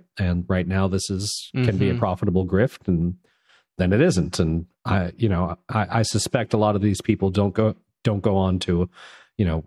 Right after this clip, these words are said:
Speaker 1: very well-respected careers at big companies. I, you know, who knows
Speaker 2: Yeah.
Speaker 1: what they do. <laughs>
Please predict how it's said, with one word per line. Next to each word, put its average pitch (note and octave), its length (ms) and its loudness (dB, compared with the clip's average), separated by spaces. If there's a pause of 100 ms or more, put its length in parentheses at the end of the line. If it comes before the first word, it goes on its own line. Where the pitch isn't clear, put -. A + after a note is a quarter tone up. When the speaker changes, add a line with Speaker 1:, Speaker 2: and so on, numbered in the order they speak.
Speaker 1:
very G2+ 400 2
well-respected F2+ 720 0
careers F#2 460 2
at F2+ 200 -2
big F2+ 160 0
companies. - 500 -4 (380)
I, D#2+ 160 -4 (300)
you G2 100 0
know, D#2 160 -4 (220)
who G#2+ 80 2
knows F2+ 140 4
Speaker 2:
Yeah. A#2 100 2
Speaker 1:
what G#2 100 0
they D#2 80 -8
do. - 220 -8 (520)
<laughs> - 60 -4